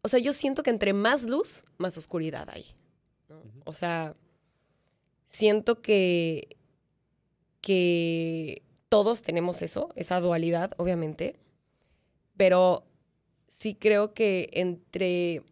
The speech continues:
Speaker 1: más luz tengas o entre más buena persona seas, entre comillas, no estoy diciendo buena,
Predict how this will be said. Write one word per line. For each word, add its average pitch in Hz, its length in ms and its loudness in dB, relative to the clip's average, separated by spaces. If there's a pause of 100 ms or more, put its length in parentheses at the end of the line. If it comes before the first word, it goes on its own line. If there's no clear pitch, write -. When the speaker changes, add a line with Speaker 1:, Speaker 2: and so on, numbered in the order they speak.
(200)
Speaker 1:
más 202 460 -4
luz 214 400 -4
tengas 202 520 2
o 185 80 2
entre 170 280 -4
más 190 640 -2 (400)
buena 214 460 2
persona 185 320 -6
seas, 175 200 -8
entre 165 200 -8
comillas, 160 300 -6
no - 40 -14
estoy - 140 -14
diciendo 151 220 -10
buena, 170 240 -10